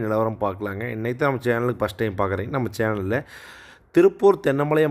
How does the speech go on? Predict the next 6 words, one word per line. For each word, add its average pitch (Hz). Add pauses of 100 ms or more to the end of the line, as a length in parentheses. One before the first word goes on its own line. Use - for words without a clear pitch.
மார்க்கெட் 127
பதிவும் 123 (180)
ஒட்டஞ்சத்திர 160
பதிவும் 131 (180)
தொடர்ந்து 160
கொடுத்துருக்குறேங்க. 120